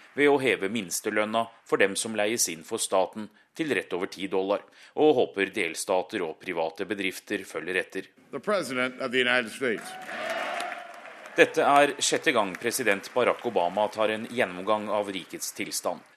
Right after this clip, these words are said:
Speaker 1: Den blir ofte fort glemt, og det var ingen store overraskelser, men like fullt var talen ekstra viktig for president Barack Obama i år. Han har aldri før vært så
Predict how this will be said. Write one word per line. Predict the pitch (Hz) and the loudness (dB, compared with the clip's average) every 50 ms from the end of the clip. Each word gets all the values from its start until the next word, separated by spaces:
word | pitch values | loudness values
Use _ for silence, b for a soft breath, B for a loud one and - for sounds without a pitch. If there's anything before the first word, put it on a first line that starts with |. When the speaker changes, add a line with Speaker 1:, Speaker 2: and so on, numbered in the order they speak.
| b | b
Speaker 1:
Den | - 127 | 2 2
blir | 117 110 107 107 104 104 | 2 2 0 2 2 2
ofte | 92 - - - - 95 95 95 - | 0 -2 -4 -2 0 2 2 2 0
fort | - - - 95 87 - - | -6 -10 -8 -8 -8 -6 0
glemt, | - 104 107 120 123 120 - - - - | 2 2 4 2 0 -6 -8 -10 -8 -8
og | 113 107 104 104 104 | -8 -8 -6 -4 -2
det | 110 | 0
var | 98 90 98 110 | 2 4 4 2
ingen | 117 101 92 104 | 2 -2 -6 -4
store | 101 - - 98 90 98 107 | -4 -4 -4 -2 0 2 2
overraskelser, | 95 92 98 101 98 - - 110 107 - - 117 110 - B B B B B B | 2 4 4 4 4 2 0 -2 -2 0 0 0 0 -2 B B B B B B
men | B 143 147 151 - - | B 4 4 2 2 0
like | 151 143 - - 147 139 | 0 -2 0 0 -2 -2
fullt | - 131 123 98 - - - | 0 -2 -2 -2 -4 -6 -2
var | 113 120 123 127 123 | 2 4 4 4 4
talen | 120 113 107 92 98 113 120 127 - | 2 2 2 2 2 2 -2 -2 -2
ekstra | 123 120 - - - - 131 127 | -2 -2 0 -2 -2 0 0 0
viktig | 104 95 - - - 107 107 - | 0 -2 -4 -6 -6 -6 -6 -2
for | - 104 101 101 | 0 0 0 0
president | - - 104 101 - 120 98 85 82 - - - | -2 -2 -2 -2 -2 -2 -2 -4 -4 -6 -4 -2
Barack | 117 107 85 80 - - | 0 0 0 0 -4 -4
Obama | 98 85 82 80 82 85 90 95 | -4 -2 -2 -2 -2 -2 -2 -2
i | 95 95 | 0 0
år. | 98 92 - - _ _ _ _ B B B B B B B B | -2 -4 -6 -10 _ _ _ _ B B B B B B B B
Han | 160 160 | 4 6
har | 143 139 143 143 | 8 8 8 8
aldri | - 123 110 92 - 113 | 8 4 2 0 -2 -4
før | 113 - 101 107 117 113 107 | -2 0 2 2 2 2 2
vært | 107 110 107 | 0 0 0
så | - - 90 | 0 0 -2